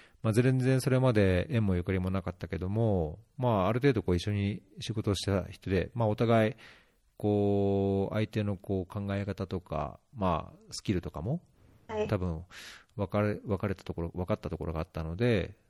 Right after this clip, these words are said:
Speaker 1: まあ、それもあってか多分、こう急に応募しても、
Speaker 2: はい。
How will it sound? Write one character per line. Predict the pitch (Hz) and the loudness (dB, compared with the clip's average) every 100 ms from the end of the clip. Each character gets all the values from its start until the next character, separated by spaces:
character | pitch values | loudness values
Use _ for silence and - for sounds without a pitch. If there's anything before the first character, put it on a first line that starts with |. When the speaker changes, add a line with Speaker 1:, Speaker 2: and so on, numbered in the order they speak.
| _ | _
Speaker 1:
ま | 131 | -2
あ、 | |
そ | 160 | 2
れ | 170 | 4
も | 185 | 6
あ | 185 | 4
っ | |
て | - | 2
か | 95 | 0
多 | 90 | 2
分、 | 90 85 80 - | 0 0 -4 -8
こ | - | -10
う | - | -2
急 | 110 104 | 0 2
に | 98 95 - - - 311 - | 2 0 -4 -20 -16 2 4
応 | 104 | 4
募 | 95 90 | 2 0
し | - | -2
て | |
も、 | 87 78 82 - - - - | -2 -2 -6 -12 -10 -10 -2
Speaker 2:
は | 220 202 | 2 4
い。 | 190 | 2